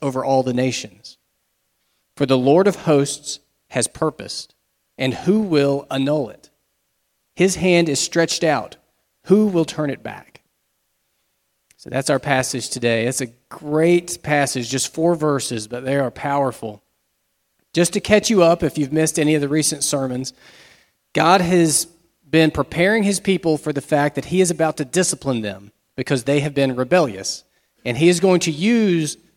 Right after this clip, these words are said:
whole nations as his paddle. He's gonna use, in this, in the scope of this passage, specifically the nation of Assyria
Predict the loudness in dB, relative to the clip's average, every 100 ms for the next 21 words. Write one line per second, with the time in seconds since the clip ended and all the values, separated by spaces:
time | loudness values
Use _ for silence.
0 | _ 2 4 4 2 2 2 0 -4 -6
1 | -8 -4 -2 -2 -2 -4 -4 -4 -4 -8
2 | _ _ _ _ _ -2 0 2 0 2
3 | 2 4 2 0 -2 0 2 2 0 -4
4 | _ _ _ -4 -2 2 2 2 2 0
5 | 0 0 0 0 -2 -6 -6 -4 0 0
6 | -2 -4 -4 -4 -4 -2 0 0 -4 -6
7 | -6 -4 -4 -2 2 2 0 -6